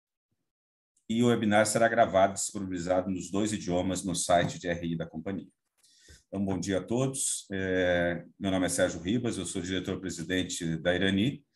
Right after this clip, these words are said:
Estão aqui conosco o Henrique Zugman, que é o nosso diretor de negócios papel e florestal.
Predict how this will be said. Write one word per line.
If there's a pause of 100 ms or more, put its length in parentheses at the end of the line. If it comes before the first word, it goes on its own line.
(440)
Estão
aqui
conosco
o
Henrique
Zugman,
que
é
o
nosso
diretor
de
negócios (160)
papel
e
florestal.